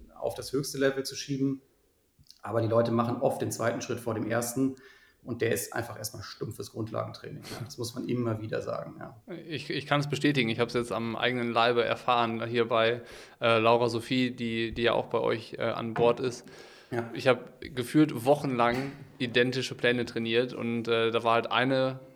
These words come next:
Speaker 2: ähm, Hit-Einheit pro Woche dabei und der Rest war halt wirklich, äh, ja, Stunden absitzen und
Speaker 1: Ja.
Speaker 2: Kilometer machen im ruhigen Bereich, so,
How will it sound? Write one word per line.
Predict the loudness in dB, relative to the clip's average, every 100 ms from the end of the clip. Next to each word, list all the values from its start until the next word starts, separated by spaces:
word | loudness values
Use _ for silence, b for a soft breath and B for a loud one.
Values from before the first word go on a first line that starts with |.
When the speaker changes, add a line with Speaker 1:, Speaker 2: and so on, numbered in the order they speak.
| -4
Speaker 2:
ähm, | 0 2 0 0
Hit-Einheit | 0 0 0 -2 -2
pro | -4
Woche | -2 0
dabei | 0 2 4 4
und | 2 0
der | 0
Rest | 0 2
war |
halt | 2 2
wirklich, | -4 0 -2 -2 -8
äh, | -4 -2 -2 -8 -20 _ -6
ja, | -4 -4
Stunden | -2 0 0 0
absitzen | -4 -8 -12 -10 -12 -12 -12
und | -4 -2
Speaker 1:
Ja. | -2
Speaker 2:
Kilometer | -4 -4 -4 -2
machen | -2 -4 -6 -10 -10
im | -8 -8
ruhigen | -4 2 2 2
Bereich, | 0 2 4 2 0
so, | -8 -8